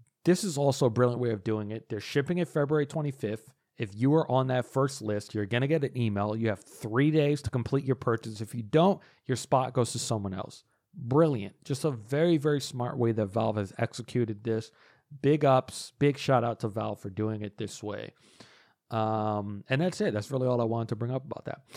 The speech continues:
And finally, the first trailer for the Halo T V series dropped yesterday, alongside an official date, March twenty-fourth. This thing looks way better than it has any business <laughs> looking.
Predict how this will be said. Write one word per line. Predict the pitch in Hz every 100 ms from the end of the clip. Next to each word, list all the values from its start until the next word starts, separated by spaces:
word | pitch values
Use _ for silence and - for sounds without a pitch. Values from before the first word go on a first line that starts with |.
| - - - _
And | 139 143 131
finally, | 196 214 196
the | 151
first | - 175 -
trailer | - 165
for | 147 147
the | 131
Halo | 113 135 135
T | 139 147
V | 131 131
series | - 139 120
dropped | 123 107 -
yesterday, | 180 160 147 143 135 - - - _
alongside | 120 123 131 135 123 120
an | 117
official | 104 143 135 143
date, | 113 113 117
March | 104 107 113 - - _ _
twenty-fourth. | - 107 104 - 107 - _ _ - - 117 - - _ _ _ _ _ _ _ _ _ _ 123
This | 196 196
thing | 185 151
looks | 135 127 -
way | 110 101 107 123 147 147
better | 113 123 120 101 95 -
than | 120 113
it | 113
has | 113 117 -
any | 120 117
business | 104 110 101 - 98 101 - 170
<laughs> |
looking. | 143 143 147 117 98